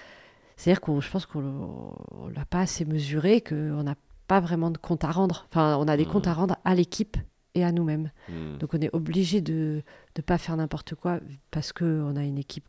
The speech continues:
Speaker 1: des clients, mais voilà, une équipe qu'on aime et avec qui on partage.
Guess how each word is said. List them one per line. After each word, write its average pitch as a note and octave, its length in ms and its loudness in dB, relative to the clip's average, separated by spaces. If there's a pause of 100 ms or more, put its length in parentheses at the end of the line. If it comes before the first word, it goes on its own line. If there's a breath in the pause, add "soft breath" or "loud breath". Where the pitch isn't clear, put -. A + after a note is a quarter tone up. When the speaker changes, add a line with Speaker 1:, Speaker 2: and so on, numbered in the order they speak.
(300)
Speaker 1:
des C3+ 180 -14
clients, D#3+ 360 -4
mais C#3+ 360 -6
voilà, D3 160 -2
une C3+ 100 0
équipe C#3 320 -4 (120)
qu'on C#3+ 180 0
aime E3+ 340 6
et C#3+ 120 2
avec C#3 260 -2
qui - 160 -8
on C#3 160 -4
partage. F3 500 -4